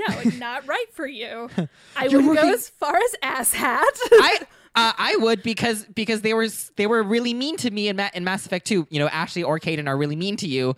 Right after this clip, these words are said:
Speaker 2: 'cause they're
Speaker 1: Right.
Speaker 2: like, "You're working with Cerberus? I can't, I don't know if I can trust you anymore. Are you even the real Shepard?" I'm like, "Dude, I am. Just get off your high horse."
Speaker 1: <laughs> Oh my God. Ugh.
Speaker 2: Um,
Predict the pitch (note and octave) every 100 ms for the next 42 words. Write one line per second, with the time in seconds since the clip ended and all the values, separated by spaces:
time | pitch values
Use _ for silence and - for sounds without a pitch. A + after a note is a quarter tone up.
0 | - C#4 D#4+ D#4 F3+ E3+ E3 E3+ - G#3+
1 | B3+ A#3+ A3 G3 A#3 A3+ A#3 C4+ - -
2 | B3+ G#3+ G3+ B3+ A3+ F#3+ F#3+ F#3 F3+ G3+
3 | F#3 C#3 C#3 A#3 C4+ B3 G#3 F#3+ G3 G3
4 | F#3+ F#3+ G3 - C#4 B3 - - F#3 C3
5 | B2+ C3+ - _ _ _ _ _ _ _
6 | - F#3 D#3+ B2 G#2 A2 G#2 - - -
7 | - - F#5 - - - - - - _
8 | _ _ _ _ _ _ _ _ _ C4+
9 | B3+ G#3 - - - - _ _ _ _
10 | _ _ _ _ C4+ C4 E4 D#4 C4 A#3
11 | _ D3 C#3 C3+ B2+ B2